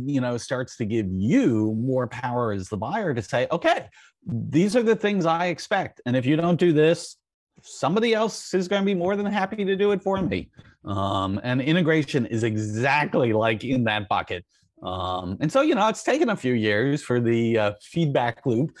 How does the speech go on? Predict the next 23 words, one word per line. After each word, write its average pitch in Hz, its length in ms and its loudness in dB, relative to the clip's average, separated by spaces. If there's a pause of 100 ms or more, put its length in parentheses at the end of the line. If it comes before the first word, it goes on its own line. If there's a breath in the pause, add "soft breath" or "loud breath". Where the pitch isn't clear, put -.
(100)
<laughs> - 180 -6
uh, 117 260 0 (120)
you 147 220 2
know, 131 180 4
to 147 120 2
sort 143 220 2
of 127 60 2
embed 123 400 2
itself, 117 500 0 (340 loud breath)
uh, 107 280 2
into 120 500 2
product, 113 460 -2
uh, 104 200 2
roadmaps. 104 800 0
But 107 300 2
I 113 100 0
think 165 240 -2
today, 131 560 2 (800 soft breath)
I 117 60 0
mean, 123 100 2
again, 107 240 0
I'm, 90 360 -4
I'm, 95 160 -10